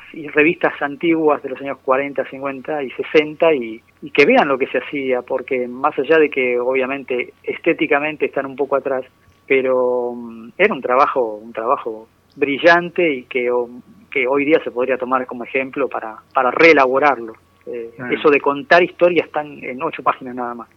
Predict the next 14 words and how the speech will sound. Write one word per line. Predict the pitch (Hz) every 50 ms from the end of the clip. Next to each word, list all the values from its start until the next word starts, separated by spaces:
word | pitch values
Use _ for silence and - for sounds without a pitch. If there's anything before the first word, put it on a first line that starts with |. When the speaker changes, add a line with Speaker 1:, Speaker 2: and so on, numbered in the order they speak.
| _ _ _ _ _ - - - - - -
Speaker 2:
Yo | - - 226
creo | 240 233 208
que | 160 143
ya | 170
están | 165 160 - 170 156 147
libres | 156 165 165 151 147 139 131
de | 127 131 135
derecho. | 170 170 - 151 135
¿Vos | 139 160 165
sabés | 185 180 196 226 233
dónde | 233 214 175 135 131
se | - 127 107
pueden | - 143 139 131 127 123 120 113 110 110 113
bajar? | 104 104 104 - 147 170 214 240